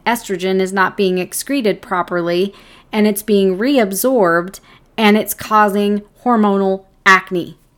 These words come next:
That is what is happening. Most of the symptoms that you have when you're doing a juice cleanse is not a detox. The low energy that you have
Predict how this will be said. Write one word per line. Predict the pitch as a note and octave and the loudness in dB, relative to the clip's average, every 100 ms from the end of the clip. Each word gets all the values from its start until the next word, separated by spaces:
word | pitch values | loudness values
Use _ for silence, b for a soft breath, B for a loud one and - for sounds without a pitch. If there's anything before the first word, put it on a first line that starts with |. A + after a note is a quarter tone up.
| _ _ | _ _
That | G3 G3 | 4 4
is | F#3+ | 2
what | G3 F3+ | 0 -2
is | F3+ | -2
happening. | F#3 E3+ F3 D#3 E3 | -2 -2 -4 -6 -4
Most | F3+ F3 G#3+ - | 0 0 -2 -4
of | C#4+ | -4
the | C4 B3+ | 0 -2
symptoms | - - G3+ G#3 A#3 A3+ | -2 -4 -2 -2 -4 -4
that | G3+ E3 | -6 -4
you | F3 G3 | -2 -2
have | - F#3 F3 G3 | 0 2 4 2
when | F#3+ | -2
you're | F3 | -2
doing | E3+ F#3 F3 | -2 -2 -2
a | |
juice | E3 E3+ E3 | -2 -6 -6
cleanse | - G3+ G#3 | -4 -4 -4
is | - G3+ | -4 -6
not | G3 F3+ E3+ E3+ | -4 0 0 0
a | |
detox. | E3 D#3 - - - - B B B - | -6 -10 -8 -8 -8 -16 B B B -2
The | G#3 | 2
low | G3 G3 | 4 2
energy | G3 F#3+ G#3 G#3+ A#3+ | 2 -2 -2 -2 -4
that | A#3 A3+ | -2 -2
you | A#3 | -4
have | A3+ A3 G#3 G#3+ A#3 | -4 0 2 2 0